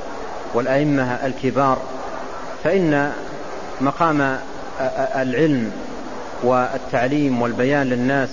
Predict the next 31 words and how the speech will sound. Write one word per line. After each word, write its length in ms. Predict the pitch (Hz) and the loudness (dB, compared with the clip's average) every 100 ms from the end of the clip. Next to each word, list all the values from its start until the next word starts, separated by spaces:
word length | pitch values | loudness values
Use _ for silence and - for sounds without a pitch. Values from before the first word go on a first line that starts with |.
| - | -2
ورد 320 | 123 156 139 | 0 2 0
الباطل 560 | 127 113 165 170 196 220 - - - - - - | 0 2 2 2 0 0 -8 -10 -10 -10 -10 -4
يتطلب 880 | 208 202 190 196 151 139 123 123 120 131 147 | -2 0 2 2 4 2 4 2 0 -2 0
شيئا 200 | 170 151 | 2 2
من 180 | 131 | 2
ذلك 360 | 120 151 190 180 | 2 2 2 0
من 180 | 170 175 | 0 2
العلماء 420 | 156 170 156 131 | 2 2 2 0
الكبار. 440 | 117 131 117 113 113 185 | -2 -2 0 0 -2 -2
أما 340 | 190 147 135 135 - | 0 2 2 0 -2
طلاب 380 | 151 147 135 | 0 2 2
العلم 440 | 123 120 147 139 120 | 0 0 2 2 2
وعوام 360 | 104 131 147 | 2 2 4
المسلمين 600 | 135 127 123 127 147 202 226 - - - - - - | 2 0 0 -2 2 2 0 -8 -8 -10 -10 -8 0
لا 160 | 185 | 2
يجوز 320 | 160 135 139 113 | 2 4 2 2
لهم 260 | 131 127 | 0 2
أن 100 | 120 | 0
يقرأوا 420 | 131 127 117 117 135 - - - - - - | 0 2 2 2 0 -4 -8 -8 -8 -10 -2
شيئا 200 | 151 147 | 2 2
من 200 | 131 120 | 2 0
هذه 240 | 139 131 | 0 0
الكتب، 400 | 120 120 135 131 117 | 0 2 2 2 2
وإنما 480 | 113 147 139 123 143 | 2 2 2 2 0
يقرأوا 460 | 135 127 120 147 160 - | 0 0 2 2 2 -2
كتاب 300 | - 143 117 | 0 0 2
الله 360 | 117 127 117 | 2 2 0
عز 220 | 110 113 117 | -2 -2 0
وجل 400 | 117 113 151 180 - - - - | 0 2 0 -2 -6 -8 -8 -2
وسنة 400 | 165 - 156 143 127 | -2 0 2 2 2
نبيه 500 | 127 113 131 147 175 | 0 0 2 4 2